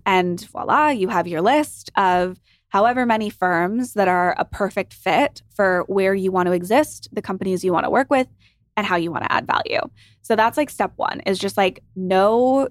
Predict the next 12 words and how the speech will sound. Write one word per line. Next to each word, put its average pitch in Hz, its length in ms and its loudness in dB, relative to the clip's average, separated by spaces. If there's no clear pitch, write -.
your 190 180 0
target - 640 -2
so - 160 -2
you 190 180 0
can 185 240 -8
aim 180 540 -4
somewhere. - 640 -6
The 214 100 2
second 311 440 -2
one, 311 440 2
I 226 140 4
mean 214 340 -2